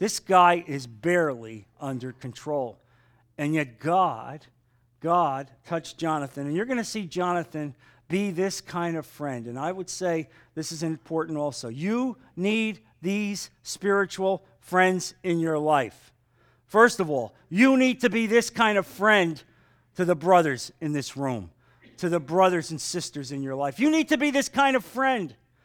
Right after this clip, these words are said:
You need to be the kind of friend who com-, comes up to somebody who's hurting and you pray for them, or, or maybe somewhat out of line in the, in the work of God and speak to them kindly. Or even perhaps someone who's in authority,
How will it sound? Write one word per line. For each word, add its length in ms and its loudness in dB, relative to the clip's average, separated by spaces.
You 160 4
need 160 2
to 80 0
be 80 0
the 100 0
kind 260 0
of 80 -2
friend 240 0
who 60 0
com-, 360 -6
comes 240 -4
up 180 2
to 60 -12
somebody 500 -4
who's 220 -6
hurting 360 2
and 120 -4
you 80 -6
pray 280 -2
for 160 -10
them, 240 -14
or, 380 0
or 180 2
maybe 360 0
somewhat 580 0
out 180 4
of 160 -2
line 440 -2
in 200 -2
the, 160 -6
in 80 -2
the 100 -4
work 300 -4
of 140 -12
God 240 0
and 120 -10
speak 340 -8
to 80 -12
them 140 -10
kindly. 460 -10
Or 220 4
even 280 4
perhaps 440 -2
someone 400 2
who's 200 -4
in 100 2
authority, 880 0